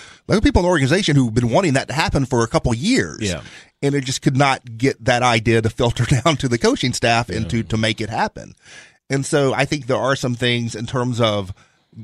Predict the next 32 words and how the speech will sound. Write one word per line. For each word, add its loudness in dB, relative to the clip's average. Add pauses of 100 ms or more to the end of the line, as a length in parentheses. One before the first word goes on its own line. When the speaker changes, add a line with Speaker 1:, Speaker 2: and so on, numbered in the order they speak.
(100)
Speaker 1:
in -8
terms -4
of, -4
in -8
terms -4
of, -6 (320)
you -6
know, -6
not 0
only 4
Marc 2
Gasol, 0
but -4
JaMychal -2
Green 0
and -4
others, -4
and -10
getting 2
more 2
creative 0
and -6
more 2
progressive -2
with -6
using -4
front -8
court -10
players -8
in -8
that -6
way, -8